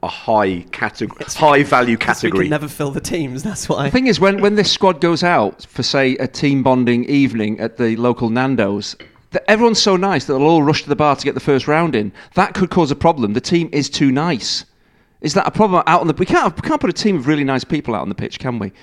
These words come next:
Speaker 3: Because it wouldn't function. You need a Pat Van Den Hauwe in there. You need a Hinchcliffe in there.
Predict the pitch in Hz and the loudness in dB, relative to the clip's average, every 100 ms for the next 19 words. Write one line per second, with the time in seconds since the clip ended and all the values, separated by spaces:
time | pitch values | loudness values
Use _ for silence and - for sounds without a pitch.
0 | - - 135 170 147 - - 180 185 175 | -20 -12 0 0 0 -4 -4 0 2 0
1 | - 180 135 120 101 - _ _ _ _ | 0 0 0 -4 -6 -10 _ _ _ _
2 | 127 156 165 196 160 - - 175 139 139 | -2 2 4 4 2 0 0 0 2 2
3 | 127 143 160 131 104 110 151 170 143 175 | 2 2 2 2 2 2 2 4 2 2
4 | - 156 - 120 107 101 | 0 -4 -2 -2 -2 -4